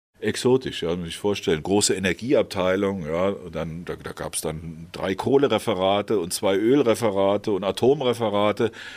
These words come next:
Und dann gab's ein bisschen was so für die Durchgeknallten, das war das Referat Erneuerbare Energien, ja. Aber wir waren da. Ich hab die ersten Programme mitgestrickt.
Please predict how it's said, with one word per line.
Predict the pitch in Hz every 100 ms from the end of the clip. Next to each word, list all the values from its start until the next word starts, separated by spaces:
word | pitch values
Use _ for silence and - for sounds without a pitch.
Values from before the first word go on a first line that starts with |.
| - - - -
Und | - 87
dann | 101
gab's | 95 90 -
ein | 87
bisschen | 101 - 107
was | 101 95 -
so | - 87
für | -
die | 92
Durchgeknallten, | 80 101 - 110 - 92 92 95
das | 87
war | 85 85
das | 90
Referat | 87 87 80 85
Erneuerbare | 95 78 90 87 85 82 82
Energien, | 82 80 101 90 71
ja. | 76 85
Aber | 113 202 165
wir | 170
waren | 165 190
da. | 180 110 - _
Ich | -
hab | -
die | 139 123
ersten | 151 - 180
Programme | 151 147 113 139
mitgestrickt. | 110 - - - - -